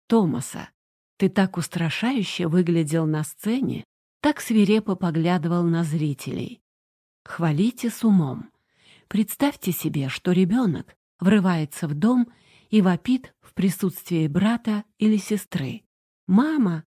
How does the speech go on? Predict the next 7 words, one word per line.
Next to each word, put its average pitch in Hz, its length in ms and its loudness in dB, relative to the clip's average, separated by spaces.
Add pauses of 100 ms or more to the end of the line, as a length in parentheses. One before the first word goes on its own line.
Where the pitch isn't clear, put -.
(160)
я 170 240 2
забил 226 420 0
решающий 262 680 -2
гол!» 233 480 -2 (500)
Безусловно, 196 800 2
вам 170 200 2
захочется - 800 -6